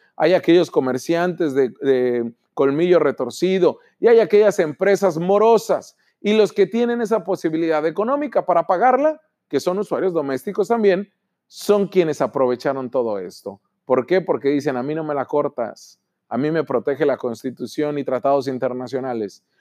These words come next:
Y por eso vemos lugares como el Aeropuerto Internacional de Tijuana, que debe veinticinco millones.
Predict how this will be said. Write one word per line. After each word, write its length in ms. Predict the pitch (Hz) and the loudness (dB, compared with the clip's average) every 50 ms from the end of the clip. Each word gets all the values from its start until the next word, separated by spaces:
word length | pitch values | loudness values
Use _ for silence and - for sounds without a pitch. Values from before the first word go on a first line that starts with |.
| _ _ _ _ | _ _ _ _
Y 120 | - 156 151 | 2 2 2
por 200 | 156 165 151 156 | 4 4 4 4
eso 400 | 170 160 - 220 254 262 _ _ _ _ _ _ _ _ _ _ _ _ _ _ - | 4 2 0 -2 -2 -4 _ _ _ _ _ _ _ _ _ _ _ _ _ _ -6
vemos 480 | - 127 151 160 175 180 170 147 - - - | 0 2 2 2 4 2 0 0 -2 -6 -4
lugares 640 | 123 123 131 135 147 147 139 139 131 131 127 120 | 0 0 2 2 2 2 2 0 0 -2 -4 -8
como 220 | - - 135 135 135 | -8 -8 -6 -4 -2
el 80 | 135 | -2
Aeropuerto 440 | 135 131 131 131 127 151 151 147 147 | -2 0 -2 -2 -2 -2 -4 -4 -4
Internacional 560 | 151 131 131 127 131 123 117 139 135 143 156 | -6 -6 -4 -4 -6 -6 -8 -8 -6 -4 -4
de 100 | 156 156 | -4 -4
Tijuana, 360 | 131 147 127 139 156 160 170 156 | -4 -4 -4 -2 -2 -2 -2 -4
que 140 | - 147 | -2 0
debe 200 | 139 151 160 160 | 2 4 4 4
veinticinco 640 | 156 151 143 135 - 139 123 - 165 165 151 180 160 | 4 2 0 -2 -4 -6 -4 -4 -4 -2 -2 -2 -2
millones. 580 | 143 143 147 160 170 170 156 117 - - _ | 0 0 0 0 0 0 -4 -6 -8 -10 _